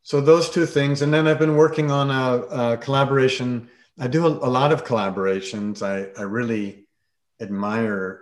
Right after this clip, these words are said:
the way that collaboration models, uh, the kind of, um, social relations that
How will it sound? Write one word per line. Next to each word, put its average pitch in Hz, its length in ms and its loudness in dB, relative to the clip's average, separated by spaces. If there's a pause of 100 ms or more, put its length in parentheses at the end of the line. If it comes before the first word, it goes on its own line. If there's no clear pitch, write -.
the 104 100 -6
way 101 240 -4
that 101 180 -8
collaboration 95 1040 -8 (160)
models, 98 800 -8 (420)
uh, 95 460 -8 (340)
the 110 120 -12
kind 127 320 -6
of, 104 200 -8 (300)
um, 95 480 -12
social 101 840 -6
relations 98 840 -8
that 101 260 -10